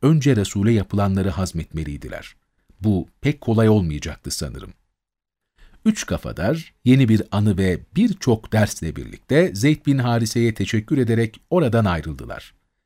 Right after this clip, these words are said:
Hiçbiri konuşmuyordu. Ne söylenebilirdi ki? Allah'ın elçisi,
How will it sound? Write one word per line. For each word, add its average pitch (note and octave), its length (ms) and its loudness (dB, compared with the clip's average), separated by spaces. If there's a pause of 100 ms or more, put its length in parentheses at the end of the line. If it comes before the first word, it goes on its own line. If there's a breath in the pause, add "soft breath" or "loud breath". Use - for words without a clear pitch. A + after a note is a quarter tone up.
(160)
Hiçbiri G3+ 500 -2
konuşmuyordu. D#2+ 880 -4 (560)
Ne G2+ 160 0
söylenebilirdi G#2+ 840 0
ki? - 200 -14 (520)
Allah'ın A2 680 2
elçisi, G2 680 -4